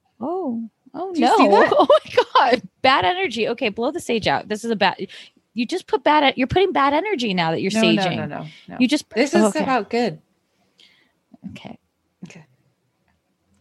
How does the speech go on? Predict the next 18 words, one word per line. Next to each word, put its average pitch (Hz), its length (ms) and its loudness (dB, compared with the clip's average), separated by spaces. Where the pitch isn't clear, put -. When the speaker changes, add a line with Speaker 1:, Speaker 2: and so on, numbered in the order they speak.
Speaker 2:
I 202 140 -2
literally 196 580 -2
just 170 220 -14
burned 165 200 -10
my 175 60 -14
Speaker 1:
See, 269 160 2
she, - 200 0
Speaker 2:
nails. 349 120 2
Speaker 1:
you 262 80 2
guys, 226 200 2
she - 160 -2
is 381 280 -2
right. 233 220 0
She's - 200 -6
fidgety 302 400 2
with 302 160 -2
her 226 120 0
hands. - 500 -6